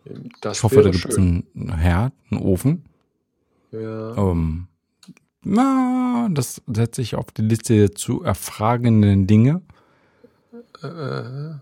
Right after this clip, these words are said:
Speaker 1: okay.
Speaker 2: Na, so wie Bettwäsche und Handtücher.
Speaker 1: Oh ja,
Speaker 2: Und,
Speaker 1: das
Speaker 2: ähm,
Speaker 1: sollte man vorher wissen, das ist richtig.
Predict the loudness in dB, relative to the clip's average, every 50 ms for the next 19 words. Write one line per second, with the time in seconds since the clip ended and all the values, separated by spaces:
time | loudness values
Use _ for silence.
0 | -18 _ _ -8 -2 0 0 0 0 -2 -8 _ _ 2 2 2 2 2 0 0
1 | 0 0 0 -2 -4 _ _ -4 -4 -4 -4 -4 -4 -4 -4 -4 -4 -2 0 0
2 | 2 2 0 0 -4 -6 -8 -4 -4 -4 -4 -4 -6 -10 _ _ _ _ _ _
3 | _ -20 0 4 6 8 8 8 8 6 6 4 2 -2 -2 -2 0 2 2 4
4 | 6 6 6 6 6 6 4 4 4 2 2 2 2 4 2 0 -2 -4 -6 -8
5 | -8 -8 -10 -10 -10 -8 -8 -8 -8 -10 -12 -14 -16 -20